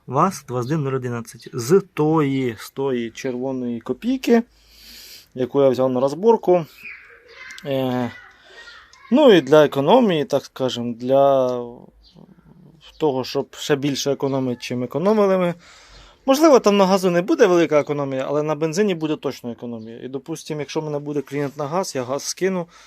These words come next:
а на бензині там по трасі щось около сіми літрів одинадцятий двигун бере. Неоски все-таки більше на літру, і це як мінімум. Ну, безконтактну систему запалення продав.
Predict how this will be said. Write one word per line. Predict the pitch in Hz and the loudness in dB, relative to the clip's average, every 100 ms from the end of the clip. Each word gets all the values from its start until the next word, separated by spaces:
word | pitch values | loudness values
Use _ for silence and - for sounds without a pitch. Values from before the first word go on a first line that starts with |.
| _ _ - | _ _ -10
а | 123 | -6
на | 127 | -4
бензині | 120 143 143 170 139 | -4 -4 -4 -4 -4
там | 135 120 | -6 -6
по | 127 | -6
трасі | 143 156 156 131 123 120 | -2 -2 -2 -4 -4 -6
щось | - 127 - | -8 -12 -8
около | 151 139 131 | -6 -6 -6
сіми | - 147 | -8 -6
літрів | 143 175 151 143 131 _ _ _ _ - | -2 -4 -4 -6 -8 _ _ _ _ -8
одинадцятий | 131 135 127 - 127 | -4 -4 -4 -6 -6
двигун | 127 127 135 | -4 -4 -4
бере. | 127 143 180 165 _ - _ | -2 0 -2 -4 _ -20 _
Неоски | - 127 139 180 170 - 165 | -14 -6 2 2 2 -2 -6
все-таки | - 156 143 143 | -6 -8 -8 -8
більше | 139 143 - | -8 -10 -6
на | 131 139 | -6 -4
літру, | 165 135 135 | -4 -4 -6
і | |
це | - 143 139 131 | -2 -2 -2 -4
як | 147 139 143 | -4 -4 -4
мінімум. | 151 127 120 110 _ _ _ _ _ _ - | -6 -6 -8 -12 _ _ _ _ _ _ 0
Ну, | - | 2
безконтактну | 170 185 - 165 196 - 165 | 4 2 2 4 4 2 -4
систему | 156 - 160 147 | -4 -2 -2 0
запалення | 127 - 185 202 190 | -2 2 2 4 -2
продав. | 175 170 165 170 165 | -2 -2 4 6 6